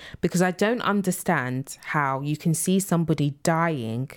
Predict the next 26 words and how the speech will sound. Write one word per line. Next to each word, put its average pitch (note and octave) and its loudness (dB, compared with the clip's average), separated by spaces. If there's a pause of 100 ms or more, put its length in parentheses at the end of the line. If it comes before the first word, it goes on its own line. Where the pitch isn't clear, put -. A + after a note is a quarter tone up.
(300)
or C#3+ 0
somebody C#3+ 0
dead C#3 0
and D3 -2
think, C#3 -2
"You D3 -2
know C#3+ 2
what, C3+ 0
I D3+ 0
need D3 0
to - -10
record C#3 -2
this, - -6
one." B2+ -2 (360)
Number D#3 2
two, D#3 0
that B2+ -2
you B2 -2
would D3 2
think D3+ -2
that B2 -2
you D3 0
need C#3+ 0
to - -6
post D3 0
this. - -8